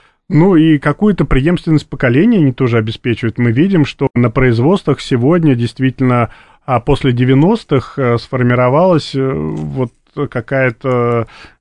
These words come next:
э, непростая ситуация, там, где наставникам быть некому. Да, и вот, э, наверное, может быть, вспоминают о том, что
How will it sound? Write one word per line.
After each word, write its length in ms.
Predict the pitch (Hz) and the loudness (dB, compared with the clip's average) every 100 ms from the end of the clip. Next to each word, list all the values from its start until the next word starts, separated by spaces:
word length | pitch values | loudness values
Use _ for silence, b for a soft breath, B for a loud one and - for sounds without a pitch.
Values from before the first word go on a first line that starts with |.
| - | -10
э, 520 | 139 131 135 135 135 | -6 -2 -2 -2 2
непростая 720 | 135 156 160 151 - 151 120 | 2 2 2 -2 -2 0 0
ситуация, 640 | 113 131 160 208 226 - 135 | -2 -4 -2 -2 -2 -2 -2
там, 340 | 147 147 143 | 0 0 0
где 300 | 120 117 139 | -2 -2 0
наставникам 840 | 135 135 - 175 190 170 147 139 120 | 2 0 0 -2 0 0 0 -2 0
быть 200 | 139 147 | 0 0
некому. 500 | 131 123 113 104 90 _ _ _ _ _ _ _ _ - | 0 0 -2 -6 -8 _ _ _ _ _ _ _ _ -10
Да, 220 | 127 143 | -8 -4
и 120 | 123 | -2
вот, 240 | 117 147 - _ 175 | 0 -2 -4 _ 0
э, 260 | 143 131 | 2 2
наверное, 460 | 123 123 135 220 180 | 2 2 2 2 2
может 320 | 131 143 156 | 2 2 0
быть, 200 | 135 143 | -2 -4
вспоминают 680 | - - 131 131 127 139 123 | -6 -4 0 0 0 0 -2
о 80 | 120 | -2
том, 200 | 135 123 | -2 -4
что 360 | - 139 127 | -2 0 0